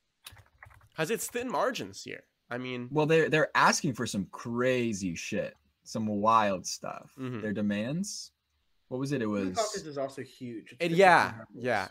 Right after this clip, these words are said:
Speaker 1: It's huge, but I, I don't think all of the members, uh, they do have to vote all in the same direction, I, I believe,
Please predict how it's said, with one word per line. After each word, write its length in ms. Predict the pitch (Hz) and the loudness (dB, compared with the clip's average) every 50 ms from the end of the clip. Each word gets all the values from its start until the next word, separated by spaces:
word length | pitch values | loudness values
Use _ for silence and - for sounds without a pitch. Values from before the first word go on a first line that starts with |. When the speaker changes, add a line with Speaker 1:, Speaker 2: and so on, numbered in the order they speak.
| - _ - | -8 _ -6
Speaker 1:
It's 160 | 175 - - | -6 -4 -2
huge, 300 | - 240 269 262 214 - | -2 -2 -2 -4 -4 -2
but 320 | - 190 170 151 143 - _ _ _ _ _ _ _ _ _ _ _ _ _ _ _ _ _ _ _ _ _ _ _ _ _ _ _ _ _ _ _ _ - | 0 2 2 2 0 -4 _ _ _ _ _ _ _ _ _ _ _ _ _ _ _ _ _ _ _ _ _ _ _ _ _ _ _ _ _ _ _ _ -10
I, 100 | 131 127 - - - | -8 -8 -8 -4 -2
I 80 | 151 160 | 0 0
don't 180 | 180 214 180 | 0 0 -2
think 180 | - 208 165 - - | -4 -4 -4 -2 0
all 200 | 160 165 170 165 | 2 2 2 2
of 100 | 147 127 | 0 -2
the 80 | 143 | -4
members, 800 | 123 120 127 131 131 117 110 107 104 101 98 - - - - - _ _ | -2 -2 -2 -2 0 0 0 0 -2 -2 -6 -8 -12 -14 -16 -16 _ _
uh, 80 | - 151 | -2 0
they 140 | 160 208 202 | 2 0 0
do 200 | - 208 254 285 | 0 -2 -2 -2
have 160 | 277 277 - | -2 -2 -2
to 80 | - 156 | -2 -2
vote 220 | 147 202 202 151 | 0 0 0 0
all 140 | - 151 170 | 0 0 -2
in 60 | 175 | -2
the 80 | 156 139 | -4 -6
same 160 | - 156 135 | -8 -8 -6
direction, 500 | 120 127 170 196 - - - 98 90 - _ _ | -4 -4 -4 -4 -6 -8 -12 -12 -14 -18 _ _
I, 100 | 101 101 - _ _ _ | -16 -16 -16 _ _ _
I 60 | - 107 | -14 -12
believe, 400 | 98 104 101 98 92 92 98 | -10 -10 -10 -10 -12 -14 -16